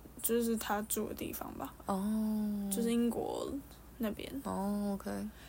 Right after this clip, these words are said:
Speaker 1: 对，然后感觉刚才 Verona 提到的可能黑白部分，就是他感觉有点像是
Speaker 2: 未启蒙的时候。
Speaker 1: 对，对，对，你可能看到了新的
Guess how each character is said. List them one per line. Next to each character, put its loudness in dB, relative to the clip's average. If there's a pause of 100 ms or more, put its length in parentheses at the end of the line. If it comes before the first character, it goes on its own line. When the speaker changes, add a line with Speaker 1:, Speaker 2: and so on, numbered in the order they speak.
Speaker 1:
对， 8
然 8
后 12
感 12
觉 10 (440)
刚 10
才 10
Verona 8
提 2
到 10
的 6
可 4
能 6
黑 8
白 8
部 4
分， 4
就 4
是 8
他 10 (640)
感 12
觉 12
有 12
点 12
像 10
是 12
Speaker 2:
未 12
启 10
蒙 2
的 0
时 -2
候。 2
Speaker 1:
对， 10
对， 12
对， 6
你 6
可 6
能 8
看 6
到 6
了 6
新 6
的 4